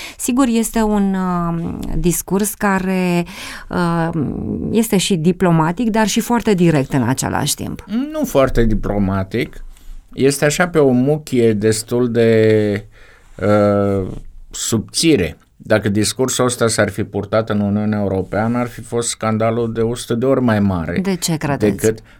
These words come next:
Speaker 2: pentru că, uh, în America, totul, sentimentul religios are suport popular mult mai, uh, puternic decât în, uh, Uniunea Europeană.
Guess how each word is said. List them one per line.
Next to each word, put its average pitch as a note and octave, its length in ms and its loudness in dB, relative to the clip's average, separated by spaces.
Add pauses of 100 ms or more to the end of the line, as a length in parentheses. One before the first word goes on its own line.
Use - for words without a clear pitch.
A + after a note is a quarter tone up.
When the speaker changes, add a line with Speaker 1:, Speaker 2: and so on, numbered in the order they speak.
(100)
Speaker 2:
pentru C3+ 420 2
că, A2 640 4 (1000)
uh, G1+ 80 -14 (320)
în A#2+ 180 0
America, G#2+ 600 2
totul, C3 320 -2
sentimentul A#2 640 -2
religios G2+ 680 0 (400)
are A#2+ 240 0
suport G#2 420 -4
popular G#2 500 -2
mult A2+ 300 0
mai, F#2+ 420 0
uh, D2+ 600 -4
puternic G2+ 560 -4
decât G2+ 440 -4
în, G2+ 280 -2
uh, F2 400 -6
Uniunea F#2+ 480 -2
Europeană. G2+ 640 -2